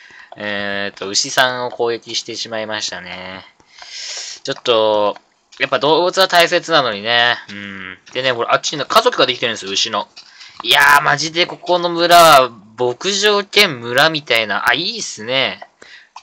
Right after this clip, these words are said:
あー、でも、村中に動物が湧き出るのは、嬉しくないな。<laughs> 嬉しくないな。それは嬉しくないけど。でもね、結構ある程度ね、こんな感じにね、フェンスでやっているんすよ。よし、でも今フェンスなくなっちゃったな。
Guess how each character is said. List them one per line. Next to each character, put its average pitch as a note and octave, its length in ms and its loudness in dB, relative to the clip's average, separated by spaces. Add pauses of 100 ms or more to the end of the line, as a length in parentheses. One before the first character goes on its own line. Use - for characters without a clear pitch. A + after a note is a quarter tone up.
(140)
あ G#2 300 2
ー、 - 20 0
で A2 80 0
も、 A2 140 -2
村 A2 440 2
中 F3 180 0
に F3 340 0 (140)
動 D3 180 0
物 D3+ 260 -6
が D#3 120 4
湧 D3+ 120 4
き D#3 160 -10
出 D#3+ 140 -2
る D#3 140 -4
の A2+ 180 -2
は、 G2 380 2 (200)
嬉 A2 260 -6
し - 60 0
く - 160 -12
な - 180 -4
い G2 60 -8
な。 - 380 -6 (460)
<laughs> - 440 -20
嬉 A#2+ 240 -6
し - 160 2
く A2 160 -8
な A2 180 0
い A2 100 -4
な。 G2+ 320 0
そ - 120 -6
れ C#3+ 80 2
は C#3+ 140 4
嬉 C#3+ 200 -2
し - 100 0
く G#2+ 180 -8
な G#2+ 160 -2
い G2 80 -8
け F#2+ 140 -8
ど。 G2 200 -8 (380)
で C#3 80 0
も C3 80 0
ね、 A#2+ 100 0
結 F#3+ 220 0
構 D3 100 6
あ C#3 100 8
る D#3+ 160 0
程 F3+ 160 4
度 C3+ 120 2
ね、 A#2+ 360 2
こ C3+ 80 -4
ん C3+ 40 -6
な C3+ 80 -4
感 C3 240 0
じ B2 120 -8
に A#2+ 180 -12
ね、 A#2+ 340 2
フ F#3 80 0
ェ F#3 80 2
ン E3+ 40 0
ス A#2+ 200 -6
で G#2+ 60 0
や G#2+ 80 2
っ - 100 -10
て C#3+ 80 -6
い C#3+ 60 -2
る D3 120 -4
ん C3+ 80 -6
す - 160 -8
よ。 F#2 300 -6 (1300)
よ A2 160 -4
し、 - 180 -4
で B2+ 100 -4
も A#2+ 80 -4
今 A#2+ 180 -2
フ - 80 -2
ェ D3+ 60 0
ン - 20 -2
ス A2+ 140 -10
な G2 80 -8
く A2+ 100 -10
な B2 80 -4
っ B2+ 60 -12
ち - 80 -8
ゃ - 20 -8
っ - 80 -20
た C3 80 -8
な。 A2+ 300 -8